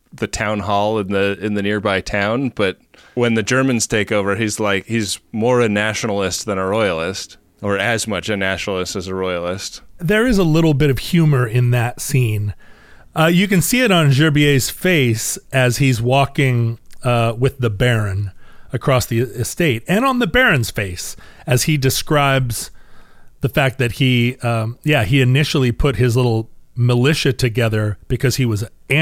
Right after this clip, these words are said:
Speaker 2: anti-republican, but, you know, like, war brings strange bedfellows together, and they're both kinda laughing about it. You know, they both recognize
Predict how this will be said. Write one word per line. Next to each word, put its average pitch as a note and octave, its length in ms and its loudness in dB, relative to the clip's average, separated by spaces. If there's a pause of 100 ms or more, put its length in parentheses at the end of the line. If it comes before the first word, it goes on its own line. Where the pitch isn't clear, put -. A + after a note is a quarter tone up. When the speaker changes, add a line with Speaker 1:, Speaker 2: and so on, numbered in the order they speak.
(160)
Speaker 2:
anti-republican, G#2 880 -2 (260)
but, C3+ 200 -4
you C3+ 100 2
know, A2+ 300 0
like, A2+ 260 -4 (400)
war B2+ 400 4
brings A#2+ 400 0
strange A#2+ 480 0
bedfellows C3 480 0
together, G#2+ 360 -2
and C#3 220 2
they're E3 100 0
both G#3 460 0
kinda A#3+ 280 -2
laughing G2 720 -4
about C#2+ 340 -12
it. - 180 -16 (380)
You C3+ 140 0
know, B2+ 100 2
they C3 160 2
both D3 400 0
recognize A2+ 840 -4